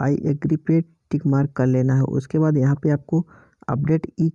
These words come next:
के वाई सी इन्फॉर्मेशन पे क्लिक कर लेना है। जैसे इस पर क्लिक करेंगे तो यहाँ पे आपके सामने आ जाएगा अपडेट प्रोफाइल,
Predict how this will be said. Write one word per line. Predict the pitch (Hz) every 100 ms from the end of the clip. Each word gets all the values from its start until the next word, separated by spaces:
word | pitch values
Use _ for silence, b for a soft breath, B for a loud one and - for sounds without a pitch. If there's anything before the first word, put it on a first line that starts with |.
| -
के | 147
वाई | 135 135
सी | 135
इन्फॉर्मेशन | 151 143 143 135 131 131 139 143
पे | 160
क्लिक | - 135 -
कर | 117
लेना | 117 120
है। | 127 127 131 _ _ _ _ _ _ -
जैसे | 147 147 175
इस | 170
पर | 170
क्लिक | 165 160
करेंगे | 151 143 147
तो | 151 160
यहाँ | 143 139
पे | 147 156
आपके | 143 -
सामने | 147 139 147 147
आ | 156 131
जाएगा | 135 135 156 185 b b b b -
अपडेट | 139 139 151 156 -
प्रोफाइल, | 147 131 - 123 123 123